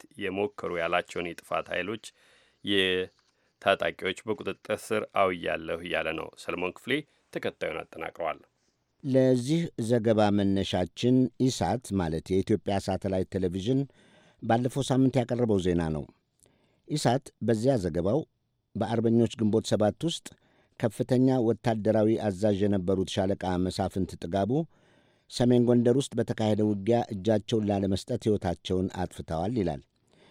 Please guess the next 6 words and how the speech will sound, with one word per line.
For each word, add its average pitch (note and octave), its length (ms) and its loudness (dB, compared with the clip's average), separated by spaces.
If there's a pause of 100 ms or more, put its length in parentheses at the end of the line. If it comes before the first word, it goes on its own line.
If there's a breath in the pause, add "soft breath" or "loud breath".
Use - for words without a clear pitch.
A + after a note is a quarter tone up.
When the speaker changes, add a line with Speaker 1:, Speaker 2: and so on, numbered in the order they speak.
(380 soft breath)
Speaker 2:
የታጣቂዎቹ A2+ 720 0 (100)
አዛዥ F#2 420 0 (200)
ያን G2+ 280 2
እርምጃ F2 380 -2
የወሰዱትም F#2+ 640 0 (140)
ተዋጊዎቻቸው A2+ 880 0